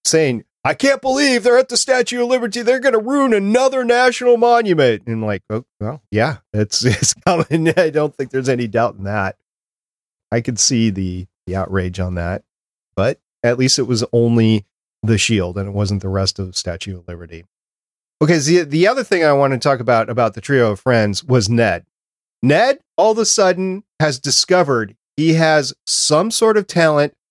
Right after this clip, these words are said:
for magic. I think Wong needs to take Ned underneath his wing and show him a thing or two about magic before Ned goes off and does some really crazy stuff.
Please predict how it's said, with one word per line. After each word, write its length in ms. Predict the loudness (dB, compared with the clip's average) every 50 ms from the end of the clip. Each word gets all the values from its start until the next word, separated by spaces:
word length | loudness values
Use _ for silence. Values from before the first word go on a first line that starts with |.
| _ _ _ _
for 160 | 0 2 2 2
magic. 520 | 2 2 2 2 0 -2 -4 -10 -12 -14 _ _ _ _ _ _ _ _ _ _ _ _ _ _ _ _ _
I 220 | -4 -2 -2 -2
think 320 | 0 0 -2 -2 -2 -2 -2
Wong 560 | 0 2 4 4 4 2 0 -2 -6 -12 _ _ -4
needs 280 | -2 -2 -2 -2 -4
to 100 | -4 -6
take 340 | -4 -2 -2 -2 -2 -2 -4
Ned 420 | -2 0 2 2 2 0 0 -4 -4
underneath 520 | -4 -2 0 0 0 0 0 0 0 0
his 160 | -2 -2 -2
wing 420 | 0 0 2 2 2 0 -2 -4 -6
and 200 | -4 -4 -4 -4
show 280 | -2 0 2 2 2 4
him 260 | 2 2 0 0 -2 -4
a 80 | -8 -6
thing 200 | -4 -2 0 0
or 120 | 0 -2
two 320 | -2 -2 -2 0 0 0 -2
about 340 | -2 -2 0 0 0 0 0
magic 360 | -2 -2 0 -2 -4 -8 -10 -14 _ _ _ _ _ _ _ _ _ _ _ _ -4 -2
before 680 | -2 -2 0 0 2 4 4 4 4 2 0 -2 -4 _ _ _ _ _ 0
Ned 240 | 0 2 2 2 2
goes 260 | 2 2 2 4 2
off 340 | 4 4 4 4 2 0 _ _ _ _ _
and 200 | -6 -4 -4 -2
does 260 | 0 2 2 2 0 0
some 240 | 0 0 0 0
really 220 | 2 2 2 0 0
crazy 340 | 0 -2 -2 0 -2 -2 -4
stuff. 320 | -4 -4 -4 -6 -8